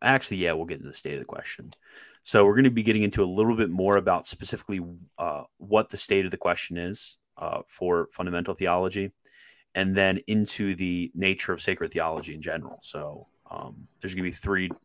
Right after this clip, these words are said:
there's three articles: that definition of sacred theology, division and unity of sacred theology, then the methodology of sacred theology.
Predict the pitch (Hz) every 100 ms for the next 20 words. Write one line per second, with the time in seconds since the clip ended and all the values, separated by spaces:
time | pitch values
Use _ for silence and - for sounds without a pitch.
0 | _ 85 - 143 95 87 80 - 76 -
1 | _ - 101 101 92 98 90 90 90 87
2 | 90 87 87 87 82 - - - _ 95
3 | 98 101 98 92 85 90 90 90 85 90
4 | 85 82 87 82 78 87 78 78 82 -
5 | 80 82 78 73 - - - - - -
6 | - - -